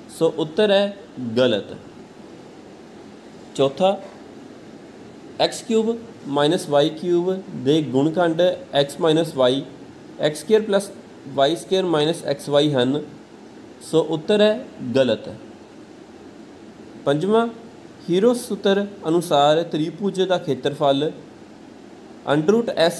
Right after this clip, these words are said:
S minus A, S minus B, S minus C ਹੈ।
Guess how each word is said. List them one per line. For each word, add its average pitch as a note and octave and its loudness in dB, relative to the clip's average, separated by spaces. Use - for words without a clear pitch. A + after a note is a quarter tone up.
S D#3 -2
minus F3+ 0
A, F#3 0
S D3+ -10
minus D3+ 4
B, C#3+ 2
S C#3+ -4
minus C#3+ 2
C C#3+ 0
ਹੈ। E3 0